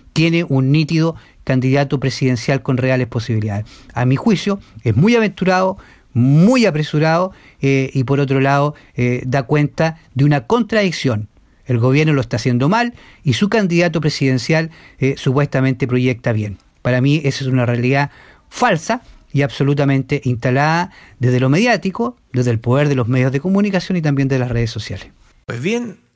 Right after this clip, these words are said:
Speaker 2: bastante categórico el consejero, ¿ah? Parte inmediatamente estableciendo que no hay posibilidades. Y por lo demás,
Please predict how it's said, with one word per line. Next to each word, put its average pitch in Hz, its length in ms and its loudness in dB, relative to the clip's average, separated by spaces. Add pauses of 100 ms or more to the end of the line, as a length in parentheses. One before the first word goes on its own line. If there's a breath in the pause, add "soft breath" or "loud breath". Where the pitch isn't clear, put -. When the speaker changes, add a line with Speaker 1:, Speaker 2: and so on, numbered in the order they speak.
(200)
Speaker 2:
bastante 143 380 -6
categórico 151 560 -2
el 131 80 -2
consejero, 139 520 -4
¿ah? 196 340 -4 (400)
Parte 139 320 -6
inmediatamente 185 1000 -6 (420 soft breath)
estableciendo 180 760 -4 (180)
que 143 160 -6
no 165 260 0
hay 151 140 -2
posibilidades. 110 1200 -6
Y 123 60 -14
por 151 120 -8
lo 165 100 -4
demás, 202 520 -6